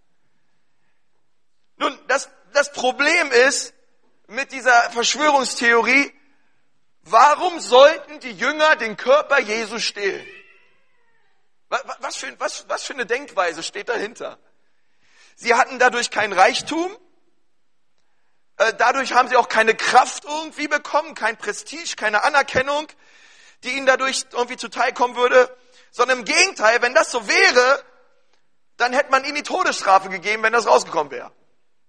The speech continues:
Ähm,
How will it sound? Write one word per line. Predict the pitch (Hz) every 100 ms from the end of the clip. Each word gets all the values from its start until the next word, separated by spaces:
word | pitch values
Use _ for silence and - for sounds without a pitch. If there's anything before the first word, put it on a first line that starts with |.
| _ _ _ _ _ _ _ _ _ _ _ _ _ _ _ _ _ _ _ _ _ _ _
Ähm, | - 220 226 214